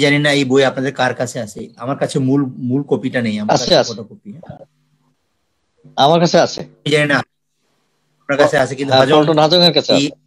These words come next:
Speaker 1: তরুণ, তরুণ হাজংদের কাছে আছে কিনা আমি জানি না। এখানে যদিও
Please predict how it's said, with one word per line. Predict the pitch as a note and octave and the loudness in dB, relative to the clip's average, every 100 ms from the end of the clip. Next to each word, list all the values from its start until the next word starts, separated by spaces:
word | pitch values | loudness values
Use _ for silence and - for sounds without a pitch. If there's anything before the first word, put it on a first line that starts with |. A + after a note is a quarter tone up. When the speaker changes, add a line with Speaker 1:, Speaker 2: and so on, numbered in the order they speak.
| _ | _
Speaker 1:
তরুণ, | D#3+ F3 F#3+ - _ _ _ _ _ _ _ _ _ _ A2+ G#2 | 2 2 2 -4 _ _ _ _ _ _ _ _ _ _ -20 -10
তরুণ | C3+ C#3+ C3+ | -8 -4 -4
হাজংদের | C3+ C#3 C3+ | -6 -6 -6
কাছে | C3 C3+ | -6 -6
আছে | A#2 C3 | -10 -12
কিনা | B2+ | -14
আমি | A#2+ B2 | -14 -14
জানি | A2 A2+ | -16 -18
না। | D#3+ - _ _ _ _ _ _ _ | -20 -20 _ _ _ _ _ _ _
এখানে | C#3 - F3 F3+ D#3+ A3 - A#2 | -12 0 2 2 0 -6 -12 -6
যদিও | C3+ C#3+ | -4 0